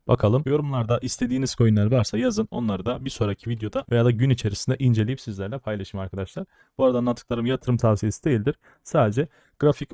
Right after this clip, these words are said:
okumayla, kendi geliştirmiş olduğumuz indikatörle yönümüzü belirleyeceğiz. Şimdi TradingView'de arkadaşlar grafiğimizi inceleyelim. Bitcoin bize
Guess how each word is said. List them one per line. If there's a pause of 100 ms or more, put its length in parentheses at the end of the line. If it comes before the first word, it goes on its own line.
okumayla,
kendi
geliştirmiş
olduğumuz
indikatörle (100)
yönümüzü
belirleyeceğiz. (120)
Şimdi
TradingView'de
arkadaşlar (100)
grafiğimizi
inceleyelim.
Bitcoin
bize